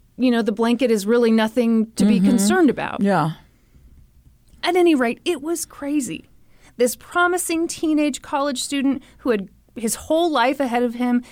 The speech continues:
Speaker 1: had gone into the city for some fun and somehow wound up dead.
Speaker 2: Oh my gosh.
Speaker 1: On his body, investigators found an A T M receipt,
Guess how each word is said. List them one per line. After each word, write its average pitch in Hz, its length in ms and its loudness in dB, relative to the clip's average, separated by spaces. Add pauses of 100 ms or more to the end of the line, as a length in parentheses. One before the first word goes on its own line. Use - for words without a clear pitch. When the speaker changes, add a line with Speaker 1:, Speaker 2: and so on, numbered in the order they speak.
(120)
Speaker 1:
had 214 180 -2
gone 233 220 2
into 349 160 0
the 349 120 -4
city 254 280 -4
for 269 160 -4
some 247 200 -2
fun 175 420 -4 (280)
and 240 180 2
somehow 240 520 0
wound 175 360 -4
up - 220 -8
dead. - 320 -12 (100)
Speaker 2:
Oh 233 120 -4
my 165 160 -4
gosh. - 540 -16 (1200)
Speaker 1:
On 320 160 0
his 392 180 -6
body, 220 400 -2
investigators 226 720 -2
found 202 260 -4
an 180 140 -6
A 214 120 -4
T 214 240 -6
M 190 160 -6
receipt, - 420 -14